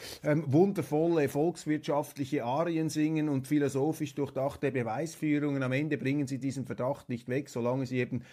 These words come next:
Teile ihres Vermögens in Aktien ihres eigenen Unternehmens haben und Aktien, die eben entsprechend an Wert etwas verlieren dürften, wenn die, äh, Profitabilität zurückgeht aufgrund der hohen Eigenkapitaldecke. Also das ist noch ein wichtiges Thema.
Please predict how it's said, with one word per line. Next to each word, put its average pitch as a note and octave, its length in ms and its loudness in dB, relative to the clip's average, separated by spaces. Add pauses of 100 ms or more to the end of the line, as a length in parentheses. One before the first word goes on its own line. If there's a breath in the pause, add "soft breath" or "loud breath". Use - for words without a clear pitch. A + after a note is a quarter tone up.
(120)
Teile B2+ 300 2
ihres B2 220 0
Vermögens B2 580 0 (320 loud breath)
in A#2+ 140 0
Aktien B2+ 400 0
ihres A#2+ 240 2
eigenen A#2 360 0
Unternehmens A#2+ 640 -2
haben A#2+ 380 2 (320 loud breath)
und A#2 180 0
Aktien, B2+ 560 2
die B2+ 140 2
eben B2+ 360 2 (140 loud breath)
entsprechend B2+ 560 0
an G#2+ 120 -2
Wert B2 260 0
etwas A#2 280 -4
verlieren A#2+ 440 0
dürften, A#2+ 420 -2
wenn A2+ 180 2
die, A2+ 240 0 (260 loud breath)
äh, A2+ 140 -4
Profitabilität A#2 960 0
zurückgeht A#2+ 600 -2
aufgrund A2+ 340 -2
der G#2+ 80 0
hohen G#2+ 220 2
Eigenkapitaldecke. G2+ 1080 -2
Also G#2 100 2
das D#3+ 80 6
ist D#3+ 60 -4
noch D#3 100 0
ein D3 140 4
wichtiges F3 500 0
Thema. F3+ 480 4